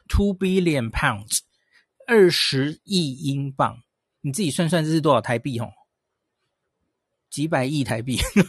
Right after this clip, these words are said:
<laughs> 听起来很恐怖。那P C R做得很多，快筛也发得很多，全部是国家出钱，嘿。好，以筛代隔是要付出代价的哦。好的，<clears throat> 连七天快筛哈，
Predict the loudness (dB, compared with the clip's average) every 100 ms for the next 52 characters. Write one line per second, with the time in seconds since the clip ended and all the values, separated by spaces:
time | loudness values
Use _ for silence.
0 | 0 -8 _ _ -20 -20 _ -4 -2 -2
1 | -2 -6 -2 -4 -2 -4 -6 -2 -2 -2
2 | -14 -14 -2 -2 0 -4 2 2 4 2
3 | 2 0 2 4 4 2 2 2 0 0
4 | 0 2 -2 0 0 0 2 0 2 -2
5 | -2 0 0 2 2 0 -4 -8 -8 -12
6 | -12 -14 -16 _ _ _ _ _ _ _
7 | _ -14 -10 -6 -2 -2 2 0 0 -2
8 | -4 -4 -4 -2 -2 -4 -8 -4 -4 -4
9 | -4 -6 -6 -12 -14 -14 _ _ _ -20
10 | _ _ _ _ _ _ _ _ -10 -2
11 | 0 0 -4 _ _ -2 0 0 -4 _
12 | _ _ _ _ _ _ -4 -4 -4 -6
13 | -4 -4 -4 -6 -4 -4 -4 -2 -4